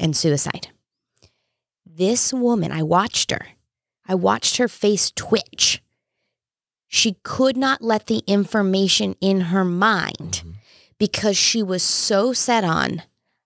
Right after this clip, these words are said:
Speaker 1: "I'm a Republican. I'm conservative.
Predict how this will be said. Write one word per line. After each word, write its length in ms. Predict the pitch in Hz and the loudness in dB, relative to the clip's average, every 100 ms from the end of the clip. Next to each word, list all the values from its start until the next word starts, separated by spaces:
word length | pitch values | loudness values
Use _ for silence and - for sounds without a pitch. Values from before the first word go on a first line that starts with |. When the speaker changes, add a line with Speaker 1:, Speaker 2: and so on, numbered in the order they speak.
| _ _ | _ _
Speaker 1:
"I'm 160 | 175 175 | 0 2
a 80 | 202 | 0
Republican. 600 | 285 233 185 202 294 427 - _ _ _ _ _ _ _ _ | 0 0 0 0 0 -4 -8 _ _ _ _ _ _ _ _
I'm 220 | 180 196 | 0 0
conservative. 880 | 220 277 247 196 175 196 359 - - | 0 0 2 0 0 0 -2 -4 -18